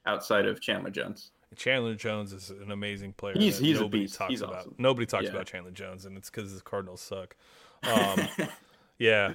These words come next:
Speaker 2: no. Okay. So, uh, okay, so you would accept the trade. I, I, I think there's, I think there's a, um, a market for Mercilus, and I definitely think that the Cardinals will. I, there was already talks about it in the regular, during the regular season before the trade deadline that he was on the market. I think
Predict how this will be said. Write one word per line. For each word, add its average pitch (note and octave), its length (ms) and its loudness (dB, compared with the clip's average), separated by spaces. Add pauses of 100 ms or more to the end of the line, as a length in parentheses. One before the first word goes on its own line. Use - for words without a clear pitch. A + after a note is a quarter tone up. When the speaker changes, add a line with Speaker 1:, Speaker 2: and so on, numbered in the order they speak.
(140)
Speaker 2:
no. G2+ 440 0
Okay. B2 280 4 (160)
So, C#3+ 220 4
uh, C#3 180 2
okay, C#3 180 6
so C3 140 0
you C#3 120 2
would D3 80 -4
accept B2 240 2
the - 60 -10
trade. A2 360 4
I, B2 80 4
I, F3 440 12
I F3+ 40 12
think F#3+ 220 4
there's, C#3+ 260 2
I D3 160 6
think F3+ 160 0
there's D3+ 160 2
a, B2 280 2
um, G#2+ 360 2
a A2+ 100 2
market A#2 360 2
for G#2+ 260 -2 (240)
Mercilus, A#2 420 0
and A2 80 0
I A2+ 60 2
definitely B2+ 340 4
think A2 220 -4
that G#2+ 180 2
the G#2+ 300 -4
Cardinals G#2+ 340 2
will. G2+ 400 -4 (580)
I, C#3 120 10
there C3+ 340 2
was C3+ 140 2
already D#3+ 180 8
talks C#3+ 300 4
about A#2 260 4
it A2+ 140 0 (260)
in A#2 140 -2
the A2+ 80 0
regular, A2+ 360 2
during A#2+ 340 2
the A#2 60 2
regular A#2 260 2
season G#2+ 280 -4
before G#2+ 260 -2
the G2+ 100 -8
trade G#2+ 280 -2
deadline G2+ 380 -2
that G2 180 -4
he G#2+ 160 -4
was G2+ 320 -6
on A2 200 -2
the G#2 60 -2
market. G#2 360 -2
I G#2 60 0
think G#2 320 -6